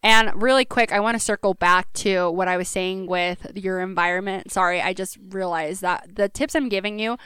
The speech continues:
the reason why I'm saying to change things out of your environment and to take these things, you know, out of the site and add in things, it's not because I'm saying you can't have those things that are going out of your site,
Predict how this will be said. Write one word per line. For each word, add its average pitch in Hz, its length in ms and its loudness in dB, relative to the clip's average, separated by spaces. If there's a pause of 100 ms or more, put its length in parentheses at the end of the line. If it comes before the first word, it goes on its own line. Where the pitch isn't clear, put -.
(220)
the 220 80 -8
reason 302 260 0
why 247 140 4
I'm 220 140 0
saying 196 440 -4 (360)
to 208 80 -8
change 214 260 -2
things 214 180 -2
out 180 140 -2
of - 0 -
your 185 100 -2
environment 190 460 -2
and 175 240 -8 (180)
to - 100 -10
take 262 220 -2
these 226 180 -4
things, 202 460 -4
you 185 140 -6
know, 170 160 -4
out 208 220 2
of 220 180 -4
the 208 80 -4
site 190 280 -2
and 175 160 -10
add 196 220 0
in 247 240 -4
things, 180 340 -12 (240)
it's - 100 -10
not 262 140 2
because 214 200 -4
I'm 202 80 -6
saying 214 160 -6
you 190 80 -8
can't - 320 -6
have 208 240 -2
those 233 160 -2
things 269 200 -6
that 214 120 0
are 185 40 -4
going 185 260 -6
out 180 100 -2
of 185 60 -4
your 214 120 -2
site, 240 300 0